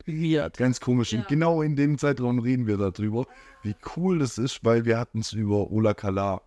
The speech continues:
Speaker 1: Aha.
Speaker 2: Und Ola Kala ist so eine Marke, die haben jetzt mittlerweile, glaube ich, auch zweihunderttausend Abonnenten oder so was, aber die, äh, liken und reposten jede Story, in die du die irgendwie erwähnst.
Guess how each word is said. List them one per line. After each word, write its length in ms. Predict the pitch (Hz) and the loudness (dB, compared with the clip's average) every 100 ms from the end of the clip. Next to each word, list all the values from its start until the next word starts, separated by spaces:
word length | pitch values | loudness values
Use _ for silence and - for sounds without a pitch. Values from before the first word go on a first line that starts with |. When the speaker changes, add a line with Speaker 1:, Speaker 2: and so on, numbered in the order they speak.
| - | -2
Speaker 1:
Aha. 380 | 233 240 254 269 | 0 2 0 0
Speaker 2:
Und 140 | 208 208 | -4 -4
Ola 240 | 127 127 | 0 2
Kala 500 | 120 123 107 120 139 131 | 0 -2 0 0 -2 -4
ist 260 | 117 - | -6 -6
so 80 | 110 | 0
eine 140 | 107 | 2
Marke, 520 | 98 98 117 147 151 135 _ - - | 2 2 0 0 -2 -4 _ -12 -2
die 120 | 101 | 2
haben 140 | 101 | 2
jetzt 200 | 101 - | 0 0
mittlerweile, 440 | 113 107 101 98 90 | -2 0 2 2 2
glaube 280 | 95 95 | 2 0
ich, 60 | - | 0
auch 180 | 101 - | -4 -6
zweihunderttausend 1040 | - - 98 107 104 101 - 104 104 101 | -12 -2 2 4 4 0 0 0 0 0
Abonnenten 500 | 90 98 104 120 - | 0 0 0 -2 -4
oder 140 | 127 127 | -4 -2
so 120 | 131 | -2
was, 100 | 139 - - _ | -4 -10 -20 _
aber 300 | - 104 110 | -6 0 2
die, 360 | 98 107 107 104 _ _ - | 2 -2 0 -2 _ _ -4
äh, 160 | 95 98 | 0 0
liken 540 | 95 98 131 - 151 | 2 2 0 0 -2
und 180 | 113 98 | 0 0
reposten 680 | 113 143 127 139 139 - 107 | -2 -4 -2 -2 -2 -4 -4
jede 440 | 104 117 127 131 | 0 0 2 0
Story, 600 | 123 - 123 131 131 127 | -4 -4 0 2 2 2
in 140 | 123 113 | 2 0
die 140 | 113 | 0
du 220 | 113 110 | 0 0
die 220 | 101 107 107 | 0 0 2
irgendwie 300 | 107 107 104 | 2 2 2
erwähnst. 460 | 98 120 139 - | 2 2 0 -2